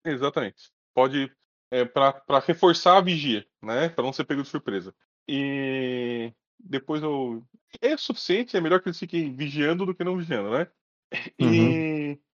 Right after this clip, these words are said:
Speaker 1: e também que, informando ao, que eu estou indo com o Lord Jalag, é, na, pra cidade. E é isso aí, é o suficiente. Fechou.
Speaker 2: Beleza. É, lista de usuários, deixa eu fazer uma brincadeira
Speaker 1: Na, no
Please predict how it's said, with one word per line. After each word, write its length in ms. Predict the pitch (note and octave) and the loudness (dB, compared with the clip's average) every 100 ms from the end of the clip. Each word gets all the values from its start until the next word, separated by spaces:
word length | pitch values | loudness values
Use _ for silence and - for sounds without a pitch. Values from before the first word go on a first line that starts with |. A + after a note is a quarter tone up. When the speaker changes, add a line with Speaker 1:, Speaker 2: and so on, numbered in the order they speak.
| _ _ | _ _
Speaker 1:
e 100 | D#3+ | -6
também 680 | E3 F3 D#3 C#3+ D#3+ F#3 F#3 | 2 2 2 0 0 -2 -4
que, 920 | - F3+ F3 E3+ E3 D#3 - - - | -6 -4 -2 -2 -2 -4 -8 -12 -10
informando 680 | D3 E3 F#3 D#3 F3 G3 G3 - | 0 8 8 8 4 4 4 4
ao, 280 | D3 D3 | 2 2
que 100 | - | 0
eu 60 | D#3 | 0
estou 260 | D3+ - D#3+ | 0 0 0
indo 140 | E3+ | 0
com 160 | E3+ D#3+ | -2 -4
o 40 | |
Lord 380 | C3+ C3 B2 A#2+ | 6 6 6 4
Jalag, 580 | C#3 F3 E3 C3 C#3+ G3+ _ _ _ - | 4 6 8 6 4 -8 _ _ _ -6
é, 640 | C3 C3+ C3 B2 B2 A2+ | -2 0 0 0 -2 -4
na, 180 | A#2+ C3+ | 2 2
pra 240 | A#2+ D#3 | 4 4
cidade. 460 | D#3+ F3 C3 G2 - _ _ _ | 4 4 4 2 -6 _ _ _
E 60 | G#3+ | 0
é 60 | |
isso 220 | G#3 - F#3+ | 0 0 -4
aí, 60 | |
é 40 | E3+ | -4
o 20 | |
suficiente. 320 | - - - _ - | -6 -18 -18 _ -18
Fechou. 280 | - F2 - _ _ _ - | -16 -16 -20 _ _ _ -4
Speaker 2:
Beleza. 480 | A#2 G2 A2 - - _ - | -4 -4 -8 -16 -20 _ -2
É, 340 | A#2+ A#2 A2+ | 0 2 0
lista 320 | A2+ A#2+ - A#2+ | -2 -4 -8 -8
de 140 | B2 | -6
usuários, 880 | B2+ B2 C#3+ D#3+ E3+ E3 E3 D#3+ D#3+ | -4 -2 -2 0 0 0 -2 -4 -4
deixa 220 | C#3+ - | -4 -6
eu 40 | C3+ | -4
fazer 200 | C3 B2 | -2 2
uma 100 | B2 | 0
brincadeira 520 | B2 A2+ A#2+ A2+ A2+ | 0 -2 0 2 4
Speaker 1:
Na, 60 | |
no 60 | A2+ | 4